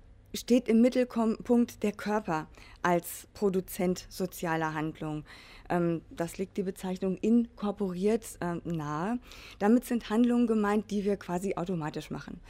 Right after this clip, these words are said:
ähm, ohne dass wir uns jedes Mal extra bewusst machen müssten, warum wir das jetzt so und, äh, nicht anders machen. Ähm, solche Handlungsroutinen entstehen durch Erfahrung oder dadurch, dass wir von anderen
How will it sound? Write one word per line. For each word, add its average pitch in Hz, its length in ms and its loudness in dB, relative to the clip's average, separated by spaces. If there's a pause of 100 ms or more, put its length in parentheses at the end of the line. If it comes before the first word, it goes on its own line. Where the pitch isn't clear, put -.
(460)
ähm, 175 340 0 (340)
ohne 202 240 2
dass 196 220 -2
wir 208 80 -8
uns 190 200 -6
jedes 202 260 -4
Mal 196 180 -4
extra - 300 -8
bewusst 180 440 -4
machen 208 300 0
müssten, 196 340 -2
warum 170 320 4
wir 208 100 0
das 208 240 -6
jetzt 175 180 -6
so 240 260 2 (300)
und, 196 360 0
äh, - 240 -2
nicht 175 260 -4
anders 247 400 2
machen. 220 380 -4 (680)
Ähm, 196 260 6
solche 196 360 2
Handlungsroutinen 220 1040 2 (260)
entstehen 220 640 2 (160)
durch 190 180 -2
Erfahrung 233 720 0
oder 208 280 2
dadurch, 185 340 0
dass 190 240 -6
wir 190 80 0
von 185 220 -2
anderen 196 420 2